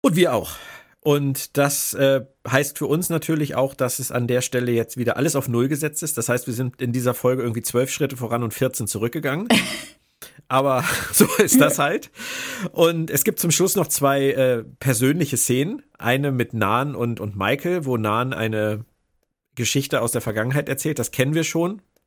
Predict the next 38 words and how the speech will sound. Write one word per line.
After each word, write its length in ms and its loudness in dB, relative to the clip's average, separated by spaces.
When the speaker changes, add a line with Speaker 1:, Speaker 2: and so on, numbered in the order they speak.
Speaker 2:
Ja. 120 4
Speaker 1:
Danke, 240 2
dass 180 -2
du 60 -10
das 180 -4
mit 100 -6
uns 140 -8
geteilt 360 -2
hast. 220 -2
Das 220 4
war 140 4
nett, 420 0
hat 180 0
mir 80 2
gefallen. 460 0
Also 140 -4
es 40 -6
war 360 0
eine 120 0
schöne 320 2
Szene 300 0
und 60 0
sie 120 -2
teasern 340 2
ja 120 2
auch 120 0
ein 60 -2
bisschen 320 -2
an, 240 -2
dass 160 0
sie 120 0
irgendwann 400 -2
ein 40 -4
Comeback 420 -2
als 200 -4
Crewmitglied 680 -2
feiern 360 -2
könnte. 400 -2